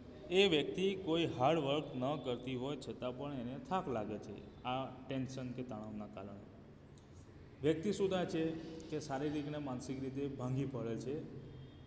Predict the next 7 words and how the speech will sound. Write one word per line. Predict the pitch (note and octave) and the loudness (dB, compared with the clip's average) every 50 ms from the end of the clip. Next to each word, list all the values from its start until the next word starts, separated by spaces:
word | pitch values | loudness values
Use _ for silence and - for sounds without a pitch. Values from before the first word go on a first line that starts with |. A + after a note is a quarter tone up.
| - - - - - - - - - - - - - - | -16 -18 -18 -16 -16 -16 -18 -18 -18 -18 -18 -16 -10 -6
હતાશ | C#3 C3+ C#3 E3+ D#3 C#3+ - - | -6 -2 2 2 2 2 2 0
થઈ | C#3 C3 | 0 0
જાય | A#2+ B2+ B2 A#2+ | 0 0 0 -2
છે, | A#2+ - A#2+ A#2+ A#2 A#2 - | -2 -2 -2 -2 -2 -4 -2
ચિંતા | C3 B2+ C3 B2+ C3 B2+ | -4 -2 -2 -2 -2 -2
અનુભવે | B2 B2 A#2 A2 A2+ G#2+ G#2+ A2 G#2+ | -2 -2 -4 -4 -2 -2 -2 -4 -4
છે, | G#2+ - A2 G#2+ G#2 | -6 -6 -6 -6 -6